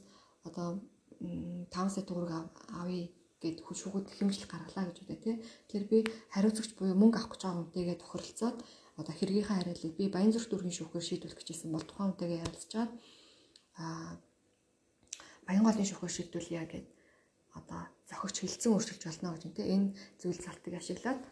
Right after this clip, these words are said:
бид хоёр Баян голын шүүхээр хэрэг маргаанаа бас шийдвэрлэж болох нь байна гэсэн үг.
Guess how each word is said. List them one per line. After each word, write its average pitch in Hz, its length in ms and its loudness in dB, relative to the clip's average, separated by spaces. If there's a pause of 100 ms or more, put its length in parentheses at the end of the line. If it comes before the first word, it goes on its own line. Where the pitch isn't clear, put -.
(240)
бид - 140 -20
хоёр 180 260 -2 (240)
Баян 185 180 2
голын 180 220 -2
шүүхээр 180 320 -4
хэрэг - 260 -10
маргаанаа 160 440 -2
бас - 140 -14
шийдвэрлэж 160 360 -6
болох - 160 -12
нь 170 100 -2
байна 175 280 -6
гэсэн - 240 -14
үг. - 100 -18